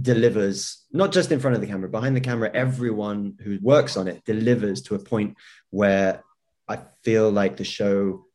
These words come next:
just s-, has so much heart. And it's very rare that you read a script, or you read a pilot in pilot season,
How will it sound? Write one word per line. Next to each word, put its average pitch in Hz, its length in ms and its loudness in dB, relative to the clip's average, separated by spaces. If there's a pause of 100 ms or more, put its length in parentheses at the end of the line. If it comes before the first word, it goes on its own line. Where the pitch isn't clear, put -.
(480)
just - 520 -2 (280)
s-, - 300 -14 (220)
has 104 320 -4
so 120 240 2
much 123 200 4
heart. 82 600 -6 (400)
And 101 480 4 (800)
it's 127 140 2
very 160 200 6
rare 131 320 8
that 113 140 2
you 104 140 2
read 127 240 6
a 110 60 6
script, 110 420 0 (520)
or 127 80 6
you 123 140 6
read 135 160 6
a - 80 0
pilot 110 240 0
in 113 100 -4
pilot 110 340 -4
season, 95 360 -8